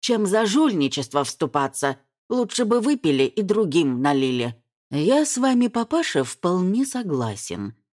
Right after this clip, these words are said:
говорит хриплым тенором жених Опломбов. Молодой человек с длинной шеей и щетинистыми волосами.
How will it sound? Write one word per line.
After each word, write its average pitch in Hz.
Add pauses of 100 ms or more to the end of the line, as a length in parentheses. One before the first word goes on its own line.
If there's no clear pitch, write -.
(240)
говорит 131
хриплым 113
тенором 233
жених 139
Опломбов. 104 (300)
Молодой 143
человек 131
с -
длинной 120
шеей 202
и 226
щетинистыми 151
волосами. 113